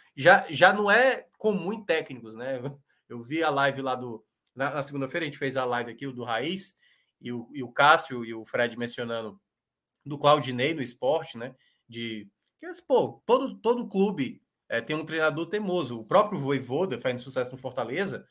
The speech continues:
torcida do Fortaleza também fica indignada por certas escolhas que o Vojvoda faz. Mas mesmo assim, é entender o contexto da partida, é entender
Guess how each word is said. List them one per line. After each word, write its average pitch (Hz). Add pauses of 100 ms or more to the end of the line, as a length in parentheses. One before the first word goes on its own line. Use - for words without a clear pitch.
(300)
torcida 202
do 208
Fortaleza 214
também 220
fica 214
indignada 190
por 139
certas 147
escolhas 147
que 185
o 160
Vojvoda 180
faz. 165 (540)
Mas 143
mesmo 220
assim, 147
é 131
entender 185
o 185
contexto 185
da 180
partida, 175
é -
entender 135